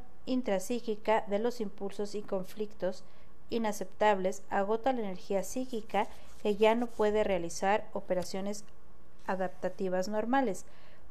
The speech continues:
Esto da como resultado la apatía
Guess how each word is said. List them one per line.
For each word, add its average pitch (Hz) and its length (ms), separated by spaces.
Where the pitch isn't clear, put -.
Esto 226 360
da 240 300
como 254 220
resultado 208 640
la 180 180
apatía 220 680